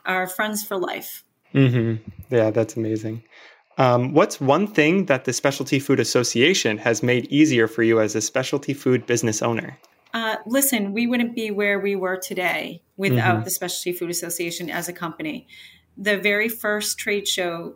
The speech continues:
Speaker 1: that we ever did, Stonewall Kitchen won Outstanding Product Line
Speaker 2: Mm-hmm.
Speaker 1: at that, at that show, and it launched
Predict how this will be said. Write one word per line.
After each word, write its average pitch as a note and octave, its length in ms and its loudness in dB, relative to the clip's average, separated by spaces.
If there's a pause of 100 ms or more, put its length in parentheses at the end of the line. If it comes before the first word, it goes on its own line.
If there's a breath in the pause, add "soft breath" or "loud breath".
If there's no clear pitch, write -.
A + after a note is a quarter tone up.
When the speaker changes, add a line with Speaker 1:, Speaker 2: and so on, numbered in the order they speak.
(160)
Speaker 1:
that F3 300 -4
we F#3+ 420 -4
ever F#3 380 -2
did, E3+ 600 -6 (380)
Stonewall G3 420 -2
Kitchen G3 340 -4
won F3 280 -4
Outstanding F3 600 -4
Product F3+ 360 -6
Line B3 420 -4 (360 soft breath)
Speaker 2:
Mm-hmm. B2+ 140 4
Speaker 1:
at A2+ 180 0
that, G#3+ 140 -2 (220)
at F3+ 220 -4
that G3+ 220 -4
show, A#3 600 -4
and E3+ 380 -4 (120)
it G3+ 340 -2
launched F3 640 -6